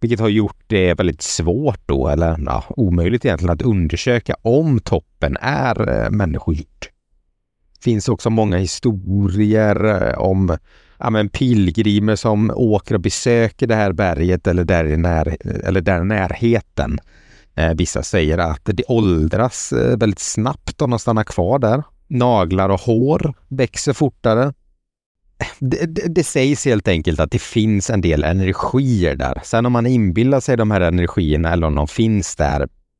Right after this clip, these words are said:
på riktigt, det, ja, det kan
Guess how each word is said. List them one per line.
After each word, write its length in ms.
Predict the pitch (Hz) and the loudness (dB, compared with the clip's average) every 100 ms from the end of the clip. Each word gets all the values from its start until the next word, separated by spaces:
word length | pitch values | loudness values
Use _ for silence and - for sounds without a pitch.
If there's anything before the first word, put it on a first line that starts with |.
| _ _ | _ _
på 180 | - 131 | -2 0
riktigt, 540 | 131 - - - 113 - | 0 -4 -6 -2 -2 -2
det, 440 | 117 117 113 107 - _ | 0 2 2 0 -4 _
ja, 300 | 117 117 113 - _ _ _ _ _ 110 - _ _ _ _ - | 0 0 -2 -8 _ _ _ _ _ -18 -18 _ _ _ _ -2
det 140 | 117 | -2
kan 500 | - 104 95 92 | 0 0 0 0